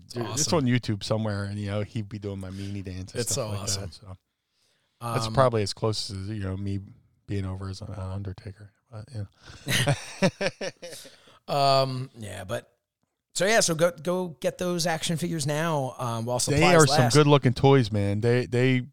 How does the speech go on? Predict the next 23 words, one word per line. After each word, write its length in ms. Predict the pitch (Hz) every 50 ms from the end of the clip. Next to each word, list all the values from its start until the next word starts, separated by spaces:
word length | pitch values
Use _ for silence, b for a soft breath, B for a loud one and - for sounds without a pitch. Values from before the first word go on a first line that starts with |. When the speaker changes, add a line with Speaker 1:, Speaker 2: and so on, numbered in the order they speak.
| _ _
Speaker 2:
knocked 380 | - 131 123 120 123 123 - -
it 100 | 117 110
out 140 | 110 107 107
of 60 | 101
the 60 | 101
park 340 | - - - 113 110 107 104
Speaker 1:
Yeah. 140 | 117 131 113
Speaker 2:
to 120 | 101 107 107
the 120 | 104 101
fact 300 | - - 110 110 107 -
that 100 | - 104
I 40 | 101
was 100 | 101 95 104
like, 160 | 98 - -
"Man." 540 | - - 98 101 101 95 92 90 90 92 - _ _ _ _ _ _ _ _ _ _ _ _ _ _ _ -
I, 40 | 123
Speaker 1:
Also 460 | - 170 202 - - 160 135 123 113
Speaker 2:
I, 120 | 107 107 107 - _ _ _ _ _ _ _ _ _ - 110
I 40 | 107
can't 220 | - - - 104
wait 140 | 101 107 98
to 80 | - 110
get, 180 | 101 107 101